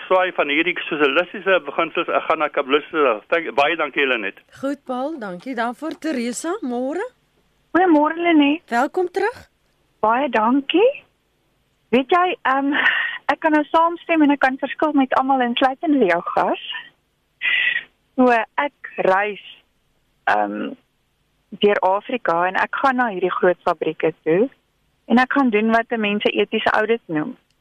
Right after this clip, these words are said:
Speaker 3: En ek gaan kyk, is daar kinders wat daar werk? Onder watter omstandighede werk hierdie mense? Werk hulle binne die, ehm, parameters van die etiese handelsbedryf?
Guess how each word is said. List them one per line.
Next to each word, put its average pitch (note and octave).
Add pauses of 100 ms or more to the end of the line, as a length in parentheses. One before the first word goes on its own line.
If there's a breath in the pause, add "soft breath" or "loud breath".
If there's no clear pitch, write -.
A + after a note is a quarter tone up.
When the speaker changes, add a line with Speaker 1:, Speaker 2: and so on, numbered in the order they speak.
(720)
Speaker 3:
En A3
ek G#3+ (120)
gaan A3 (100)
kyk, - (380)
is G#3+
daar A3+
kinders G#3
wat G3
daar F#3
werk? E3+
Onder G#3
watter F3+
omstandighede A3
werk F3
hierdie F#3+
mense? F#3
Werk F#3
hulle A3+
binne F#3+
die, G3 (960 loud breath)
ehm, G3+
parameters A#3+
van G#3+
die G3
etiese A3+
handelsbedryf? F3+